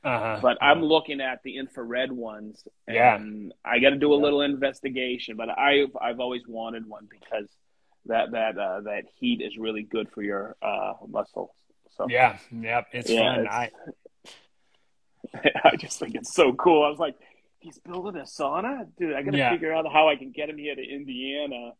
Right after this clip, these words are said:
Speaker 1: Yeah.
Speaker 2: to build, to do a sauna build." <laughs>
Speaker 1: Yeah, it's pretty cool, actually, because it's a barrel, and the way that it works is kind of a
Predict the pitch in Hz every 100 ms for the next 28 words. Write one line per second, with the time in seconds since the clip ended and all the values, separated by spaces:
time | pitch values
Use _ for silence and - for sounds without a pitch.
0 | - 143 156 151 143 135 202 156 156 156
1 | 185 170 156 180 165 - 185 170 175 165
2 | 151 143 127 127 127 135 147 - 127 127
3 | 120 139 - 220 226 - 170 151 131 135
4 | - 135 131 127 139 131 127 123 _ 139
5 | 156 160 117 120 123 131 127 127 135 143
6 | 143 120 127 139 131 - - - _ _
7 | _ _ 139 123 143 147 123 123 117 110